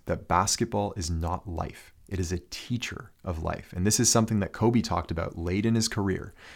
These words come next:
and after he retired as well. Basketball is not life. It is a teacher of life. And the things that you learn from the game are what you carry forwards with you. So if you go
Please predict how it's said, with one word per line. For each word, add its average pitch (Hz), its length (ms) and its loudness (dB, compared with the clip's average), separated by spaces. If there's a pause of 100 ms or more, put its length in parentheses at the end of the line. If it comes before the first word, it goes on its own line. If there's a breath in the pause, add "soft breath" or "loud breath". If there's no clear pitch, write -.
(200 loud breath)
and 90 360 2
after 110 380 2
he 95 140 2
retired 90 460 0
as 80 140 -6
well. 95 360 0 (1080 loud breath)
Basketball 110 520 4
is 107 100 2
not 98 280 2
life. 90 360 -2
It 92 80 -2
is 87 120 0
a 90 80 -4
teacher - 720 -4
of 85 180 -4
life. 82 240 -2
And 92 100 2
the 87 60 0
things 123 340 2
that - 140 2
you 104 120 2
learn 98 520 2
from 101 240 2
the 98 80 4
game 90 480 -2 (100)
are 90 140 0
what 87 360 -4
you 110 180 0
carry 98 460 -2
forwards 87 720 -6
with 95 300 -6
you. - 220 -16 (340 loud breath)
So 101 160 4
if 95 140 2
you 131 140 6
go 147 320 4